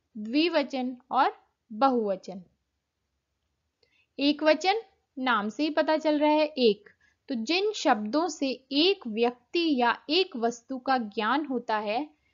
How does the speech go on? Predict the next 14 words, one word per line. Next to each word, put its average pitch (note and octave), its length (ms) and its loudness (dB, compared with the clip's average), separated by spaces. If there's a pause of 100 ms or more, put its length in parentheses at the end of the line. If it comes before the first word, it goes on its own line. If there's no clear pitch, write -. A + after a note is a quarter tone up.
(160)
वे B3 160 0
एक D#4+ 460 0
वचन A#3+ 380 -2
कहलाते G3 520 -6
हैं, G3+ 260 -12 (400)
जैसे B3+ 420 -2 (360)
बालकः, A#3 920 2 (460)
कपोतः, B3 800 0 (520)
सूर्यः, B3 840 -2 (600)
चंद्रः, B3+ 920 -2 (520)
सः, E4 560 2 (760)
बालिका, A3 720 2 (600)
अध्यापिका A#3 880 0 (560)
आदि। G3+ 300 0